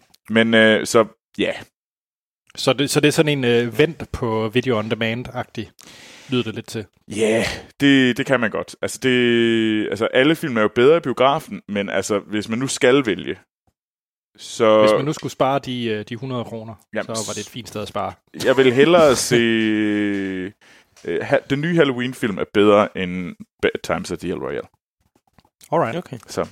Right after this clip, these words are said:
Speaker 1: hvis man
Speaker 2: Mm.
Speaker 1: står i det valg. Så, hvad med dig, Christian? Hvad har du
Speaker 3: Hvad
Speaker 1: set?
Speaker 3: jeg har set?
Speaker 1: Ja.
Speaker 3: <clears throat> Jeg har været i gang med at sureføre mig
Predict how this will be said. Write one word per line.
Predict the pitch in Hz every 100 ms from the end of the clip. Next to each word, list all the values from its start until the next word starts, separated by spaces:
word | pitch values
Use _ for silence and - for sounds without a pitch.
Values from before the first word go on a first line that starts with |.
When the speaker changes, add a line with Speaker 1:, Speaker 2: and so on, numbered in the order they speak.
| -
Speaker 1:
hvis | 104
man |
Speaker 2:
Mm. | 107
Speaker 1:
står | 202
i | 135
det | 92
valg. | - _ _ _ _
Så, | - 135 - - - _ _ _ _
hvad | 123
med | 135
dig, | 113 117
Christian? | 104 98 - 87 _ _ _ _ _ _ _ -
Hvad | 117
har | 120
du | 110
Speaker 3:
Hvad | 147
Speaker 1:
set? |
Speaker 3:
jeg | 185
har |
set? | 233 240 233 - -
Speaker 1:
Ja. | 95 - -
Speaker 3:
<clears throat> | 202 - - _ _
Jeg | 120 139 170 214 202 _ _ _ _ _ _ -
har | -
været | 110 120
i |
gang | 123 151 151
med | 131
at | 117
sureføre | - 185 190 - 143
mig | 123 110